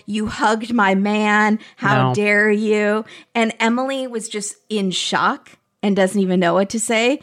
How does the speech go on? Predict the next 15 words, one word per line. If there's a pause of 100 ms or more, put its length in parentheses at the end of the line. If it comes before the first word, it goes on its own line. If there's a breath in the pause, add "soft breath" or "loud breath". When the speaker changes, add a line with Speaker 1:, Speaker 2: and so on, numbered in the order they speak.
(280 loud breath)
Speaker 1:
and
goes
to
the
bathroom
and
starts
crying. (480 soft breath)
And (280 loud breath)
Jonathan
just
keeps
apologizing
for
Brenda.